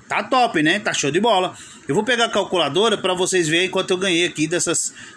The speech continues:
dessas seis retiradas, tá bom? Observe aqui, pessoal, na carteira, ó, zero ponto quatro,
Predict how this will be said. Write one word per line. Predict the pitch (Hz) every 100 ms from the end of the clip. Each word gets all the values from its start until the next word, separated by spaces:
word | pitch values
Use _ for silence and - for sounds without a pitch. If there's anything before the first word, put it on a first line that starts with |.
| -
dessas | 151 175 151
seis | 180 196
retiradas, | 196 190 214 139 113
tá | 113
bom? | 127 190 214 - - - - - - 226 - - - - - 233 233 - - - 226 - - - - - - -
Observe | 170 190 - 233 226
aqui, | 220 202
pessoal, | 143 135 143 131
na | 165
carteira, | 185 180 170 139 160
ó, | 127 - - - -
zero | 113 180 220
ponto | 196 185 160
quatro, | - 135 143 - 208 233